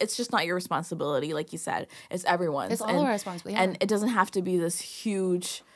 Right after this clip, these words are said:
Speaker 1: you know, global wave, just
Speaker 2: No.
Speaker 1: within your own families. And it, it's the small things that change it.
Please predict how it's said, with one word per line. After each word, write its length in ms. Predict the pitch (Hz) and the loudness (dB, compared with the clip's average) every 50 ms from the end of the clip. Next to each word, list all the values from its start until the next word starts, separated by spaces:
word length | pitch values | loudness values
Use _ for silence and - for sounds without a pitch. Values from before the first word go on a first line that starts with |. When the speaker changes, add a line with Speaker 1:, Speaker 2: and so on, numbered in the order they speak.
| - - - | -20 -12 -6
Speaker 1:
you 100 | - 202 | -2 0
know, 160 | 180 165 151 160 | 2 2 2 2
global 440 | 180 - 190 180 180 175 165 151 | 0 2 4 6 6 6 6 4
wave, 280 | 151 151 156 147 139 170 | 6 6 4 4 2 0
just 220 | - 170 180 - | -2 -4 -2 -2
Speaker 2:
No. 100 | 302 370 392 | -2 0 2
Speaker 1:
within 200 | 349 269 269 247 | 2 2 2 2
your 120 | 233 233 226 | 2 2 2
own 120 | 226 240 | 0 0
families. 480 | - 247 247 254 208 160 143 180 180 - | 0 0 2 2 2 2 0 -2 -2 -4
And 100 | 165 180 | -4 -4
it, 140 | 156 - - - - - | -6 -6 -10 -16 -14 -12
it's 140 | 202 - | -10 -10
the 40 | 220 | -8
small 280 | - - 220 190 180 185 | -6 -2 0 2 2 0
things 300 | 180 - - - 196 - | -2 -6 -8 -8 -8 -8
that 180 | - - - | -8 -10 -10
change 320 | - - 185 - - - - | -10 -10 -10 -10 -10 -10 -10
it. 160 | - - | -10 -12